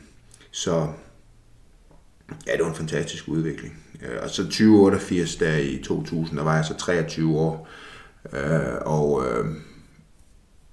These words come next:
og det, så er det sådan, det er sådan,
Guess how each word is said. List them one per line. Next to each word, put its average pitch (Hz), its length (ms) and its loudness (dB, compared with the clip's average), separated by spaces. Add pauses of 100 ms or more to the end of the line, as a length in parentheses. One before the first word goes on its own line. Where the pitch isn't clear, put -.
(480)
og - 80 -6 (100)
det, 95 140 -10
så - 160 2
er 90 80 2
det 82 100 -2
sådan, 78 460 -2 (840)
det - 60 -6
er 80 40 -4
sådan, 80 420 -2